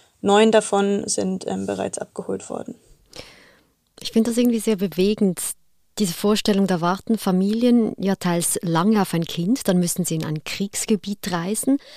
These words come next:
Speaker 2: Auf der anderen Seite Leihmütter, die inmitten eines Krieges im Land bleiben müssen. Was ist dir vor allem geblieben nach deiner langen Recherche?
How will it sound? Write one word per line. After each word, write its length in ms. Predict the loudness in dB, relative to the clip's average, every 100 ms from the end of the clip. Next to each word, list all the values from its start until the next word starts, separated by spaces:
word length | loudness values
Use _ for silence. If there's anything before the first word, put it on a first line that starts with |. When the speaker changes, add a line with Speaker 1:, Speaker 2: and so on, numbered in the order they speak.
| -12 -8
Speaker 2:
Auf 120 | -4
der 160 | -2 2
anderen 380 | 2 4 4
Seite 320 | 4 2 0 -2
Leihmütter, 680 | 0 0 2 0 0 -2
die 340 | 0 -2 -4 -6
inmitten 420 | -2 -2 -2 -2
eines 240 | -2 -2 -2
Krieges 380 | -4 -2 -2
im 100 | -2
Land 320 | -2 -2 -4 -4
bleiben 400 | -2 -2 -2 -2
müssen. 420 | -2 0 0 0 -4 -20 -20 _ _ -20 -16 -4
Was 220 | 0 2
ist 240 | 0 -2 -4
dir 360 | 2 6 8 6
vor 160 | 2 2
allem 180 | 2
geblieben 640 | 0 -4 -8 -10 -4 -4 -2
nach 160 | -4
deiner 240 | -2 0 0
langen 320 | -2 -4 -4
Recherche? 640 | -4 -4 -4 -4 -6 -8